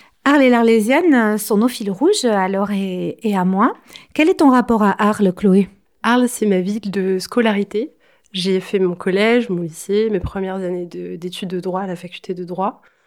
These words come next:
Speaker 2: Donc c'est aussi, euh, la ville de mes meilleurs amis, des premières sorties, des premières férias, des premiers concerts aux Escales du Cargo, des rencontres de la photo. C'est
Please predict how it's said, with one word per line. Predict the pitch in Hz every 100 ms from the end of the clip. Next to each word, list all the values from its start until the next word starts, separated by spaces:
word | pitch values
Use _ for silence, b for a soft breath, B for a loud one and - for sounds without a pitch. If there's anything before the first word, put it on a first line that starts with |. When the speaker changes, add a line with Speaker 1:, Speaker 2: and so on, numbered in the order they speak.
| _ _
Speaker 2:
Donc | 196 196
c'est | - 208
aussi, | 190 185 - 220 226
euh, | 202 196 - B B B
la | 185
ville | 180 208 220 208 -
de | 185 180
mes | 180
meilleurs | 180 180 185 185
amis, | 185 220 247
des | 214
premières | - 190 180
sorties, | - - - - 202
des | 202
premières | 175 - 170 156 160 151
férias, | - 147 147 156 165 226 - b b b b -
des | 180 175
premiers | 180 - 190 180
concerts | - 170 208 214
aux |
Escales | 185 175 170
du | 160
Cargo, | 170 160 170 185 220 233 233 B B B B
des | 180 180 175 175
rencontres | 180 190 208 190
de |
la | 175
photo. | 175 - 185 196 214
C'est | - - 170 170 175